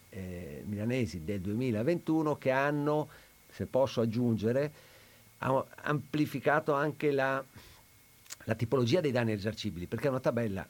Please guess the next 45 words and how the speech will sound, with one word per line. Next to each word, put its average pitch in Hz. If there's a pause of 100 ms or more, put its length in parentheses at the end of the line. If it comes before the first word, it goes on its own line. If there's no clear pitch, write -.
(120)
quella 92
milanese, 110
che 120 (120)
ha, 104 (240)
se -
vogliamo, 117
una 101
presunzione, 110
una 92
presunzione 104
positiva 131
di 120
liquidare 117
o 113
di 110
riconoscere 117
i -
valori 98 (560)
non 117
solo 170
per 117
il 98
danno 98
biologico 104 (120)
e 107
del 104
danno 110
morale, 104
danno 90
morale 110
che 98
è 98
il 95
danno 107
inteso 101
come 95
sofferenza 101
interiore 117 (260)
derivante 113
da 104
una 107
lesione 104
in 101
questo 110
caso, 110